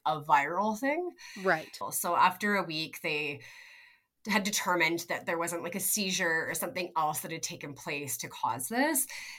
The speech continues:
Speaker 1: Then they put her in the psychiatric ward, and that's when we found out that she had childhood schizophrenia, which is super
Speaker 2: Wow.
Speaker 1: rare. And they're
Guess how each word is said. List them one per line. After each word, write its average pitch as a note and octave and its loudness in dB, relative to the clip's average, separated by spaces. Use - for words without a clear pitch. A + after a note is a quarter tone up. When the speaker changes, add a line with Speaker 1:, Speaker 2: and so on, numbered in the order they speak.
Speaker 1:
Then F#3+ 4
they F3 4
put F3 -2
her D#3+ 2
in D#3+ -2
the D#3+ -2
psychiatric D3 -4
ward, C#3 0
and D#3+ -2
that's C#3+ 0
when E3+ 2
we E3 0
found C#3 0
out C3 -6
that - -4
she D3 -2
had C3 0
childhood C3+ 4
schizophrenia, A#2 -6
which F3 -4
is - 2
super G#3+ 2
Speaker 2:
Wow. - 0
Speaker 1:
rare. F#3 0
And F#3 0
they're D#3 0